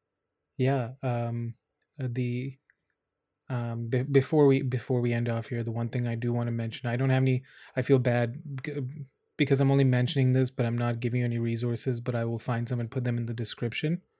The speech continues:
Um, but there's been a, <sighs> and <sighs> this makes me sad, there's been a rise of, um,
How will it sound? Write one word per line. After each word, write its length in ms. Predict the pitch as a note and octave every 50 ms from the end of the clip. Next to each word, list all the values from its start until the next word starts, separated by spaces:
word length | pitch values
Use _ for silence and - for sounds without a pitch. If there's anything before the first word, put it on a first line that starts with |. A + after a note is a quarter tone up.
| _ _ _ _ _ _ _ - - - - _ -
Um, 500 | C#3 B2+ B2 A#2+ A#2 A#2 A#2 A#2 A#2 - _ _ _ _ _ _ - _ _ _ _ _ _ -
but 100 | C3 B2+
there's 220 | C3+ C3+ C3 B2+
been 160 | B2+ C#3+ C#3+
a, 180 | C#3 C3 B2+ B2+ - _ _ _ _ _ _ _ _ _ _ _ _ _ _ _ _ _ _ _ _ _ _ _ _ _ _ _ _ - -
<sighs> 420 | - G2+ - - - - - -
and 200 | - D3+ D3 D3+ -
<sighs> 480 | D#3 A#2 G2 - - - - - -
this 160 | - - - B2+
makes 240 | A#2 A2 G#2+ -
me 60 | - A#2
sad, 240 | - - A#2+ A#2+
there's 160 | A#2+ C3 B2 B2
been 160 | C#3 D3+ C#3+
a 60 | C3
rise 500 | B2 A#2+ A#2 A#2+ B2+ C3 C3+ C3 B2+ C3+
of, 440 | - C3+ B2 A#2+ A#2+ A#2 A2+ - - -
um, 380 | C3 A#2+ A#2 A#2 A2+ A2+ A2+